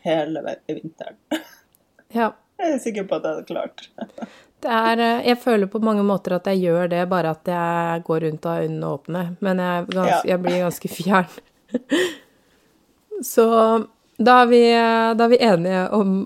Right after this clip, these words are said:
Speaker 2: om det.
Speaker 1: Ja, da har vi etablert vårt forhold til, eh, <laughs> denne delen av året.
Speaker 2: Ja, to bjørner
Speaker 1: Men altså
Speaker 2: som har en sypod, eh, sammen.
Speaker 1: <laughs>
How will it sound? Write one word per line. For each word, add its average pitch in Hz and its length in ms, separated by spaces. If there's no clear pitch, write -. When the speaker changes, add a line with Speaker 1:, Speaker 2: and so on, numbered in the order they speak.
Speaker 2:
om 196 200
det. 170 160
Speaker 1:
Ja, 247 300
da 208 280
har 233 80
vi 208 100
etablert 190 540
vårt 175 180
forhold 190 460
til, 180 300
eh, - 280
<laughs> 220 560
denne 208 260
delen 156 280
av 147 120
året. - 320
Speaker 2:
Ja, 202 240
to 247 240
bjørner 190 400
Speaker 1:
Men 196 60
altså 185 220
Speaker 2:
som 220 140
har 180 160
en 185 220
sypod, 160 640
eh, 165 320
sammen. 165 440
Speaker 1:
<laughs> - 60